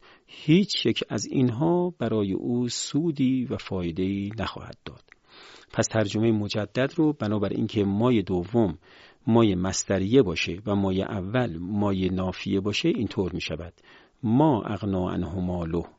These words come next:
او رو بی نیاز نکرد مال او، و همچنین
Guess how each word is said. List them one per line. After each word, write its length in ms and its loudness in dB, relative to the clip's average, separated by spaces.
او 180 4
رو 120 2
بی 220 0
نیاز 520 0
نکرد 500 0
مال 280 -2
او، 240 -6
و 40 -2
همچنین 640 2